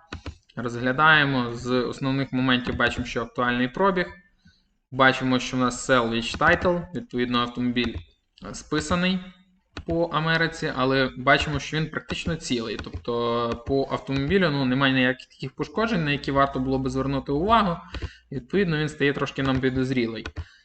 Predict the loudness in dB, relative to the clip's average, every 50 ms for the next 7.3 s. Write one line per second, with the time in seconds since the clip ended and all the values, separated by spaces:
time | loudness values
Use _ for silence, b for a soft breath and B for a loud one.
0 | B _ _ 0 0 0 0 -2 -6 -8 -8 -2 -2 -2 -2 -4 -2 2 2 2
1 | 2 0 0 0 2 2 2 0 -2 -4 -2 -2 -2 0 0 0 0 2 2 2
2 | 2 4 4 2 2 0 -6 -8 _ _ _ _ -10 -6 -4 -2 -4 -2 -2 -4
3 | -6 -6 -4 -4 -2 0 0 0 0 -2 -4 -6 -6 -8 -10 -12 -14 _ _ _
4 | _ -8 -4 -2 -2 -2 -4 -6 -4 -2 -2 0 0 -2 -4 -4 -14 -12 -6 -8
5 | -4 -2 0 0 0 0 0 0 0 0 0 0 0 0 0 -2 -2 -4 -4 -4
6 | -4 -4 0 0 0 0 0 -2 -4 -6 -8 -8 -8 -8 -8 -8 _ -6 -4 -4
7 | -4 -4 -6 -10 -12